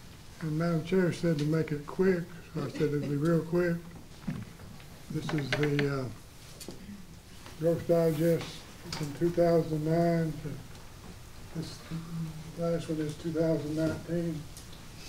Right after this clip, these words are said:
It's moving on toward, uh, fourteen billion dollars, hundred percent value.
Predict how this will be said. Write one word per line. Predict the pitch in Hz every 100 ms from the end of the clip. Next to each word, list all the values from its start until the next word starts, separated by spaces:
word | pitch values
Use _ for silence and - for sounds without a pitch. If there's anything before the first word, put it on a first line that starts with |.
| - - -
It's | -
moving | 180 175 175
on | 175 160
toward, | 180 170 160 - 165
uh, | 151 131 -
fourteen | 180 170 170 165
billion | 160 170 170 151
dollars, | 160 170 165 156 - -
hundred | - 160 -
percent | - 175 165
value. | 139 170 170 165